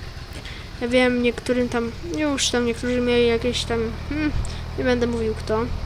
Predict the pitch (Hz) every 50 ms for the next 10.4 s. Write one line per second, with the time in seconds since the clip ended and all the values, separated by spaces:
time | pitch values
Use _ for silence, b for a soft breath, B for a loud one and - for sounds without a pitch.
0 | - - - - - - - - - - - - 254 247 - 240 233 233 - 254
1 | 269 285 - - - - - - - - - - - - - - - - - -
2 | - - - B B B B B B B B B - - - - - - 233 220
3 | 226 226 226 220 220 220 226 240 247 254 - - - - - - - - - -
4 | - - - - - - - - - - - - - - - - - - - -
5 | - - - 247 247 240 233 233 233 226 226 226 226 220 220 226 240 247 254 247
6 | 233 233 233 226 220 220 220 214 214 214 214 220 240 269 - - - - - -
7 | - - - - - - - - - - - - - - - - B B B B
8 | B B B - - - - 208 214 - - 226 226 226 226 226 220 220 - 226
9 | 214 214 208 208 208 220 220 - 226 214 208 208 196 165 185 214 202 202 214 226
10 | 233 240 240 247 254 254 254 262